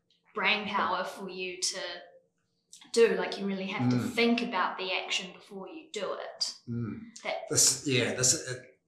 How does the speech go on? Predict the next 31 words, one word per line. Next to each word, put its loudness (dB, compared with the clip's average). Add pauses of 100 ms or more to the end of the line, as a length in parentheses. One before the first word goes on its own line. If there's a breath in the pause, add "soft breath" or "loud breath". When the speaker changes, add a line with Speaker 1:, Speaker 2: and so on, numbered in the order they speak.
(260)
Speaker 2:
I -6
mean, -4
it's, 0 (300)
so -6
things 4
don't 2 (520)
happen -6
automatically -4
for -8
me, -4 (1040)
given -2 (380)
the -18
fact -4
that -8
the -12
messages -6 (160)
clearly -10
have -16
been -12
blocked -10
coming -18
from -20
my -20
brain -12
to -16 (720 soft breath)
different -6
parts -2
of -4
my -2
body. -2 (120)
It's -8